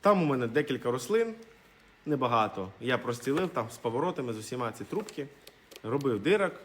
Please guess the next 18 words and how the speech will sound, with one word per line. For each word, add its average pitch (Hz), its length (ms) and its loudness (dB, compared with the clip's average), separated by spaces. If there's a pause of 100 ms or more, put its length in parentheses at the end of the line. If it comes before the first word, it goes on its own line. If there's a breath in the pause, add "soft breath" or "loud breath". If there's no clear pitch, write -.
(400)
е, 95 160 -8
і - 40 -18
вставив 127 340 2
крапельниці 170 600 0
і 139 100 -4
поливається, 98 580 -2
да, 143 100 -2
воно 131 180 -2
автоматично. 95 600 -8 (720 loud breath)
Чому 202 280 0
ми 170 100 4
ж 143 160 -2
не 135 60 0
взяли 147 260 4
нашу 123 240 -4
круту 117 300 -10
капельну 98 400 -6
ленту? 80 260 -10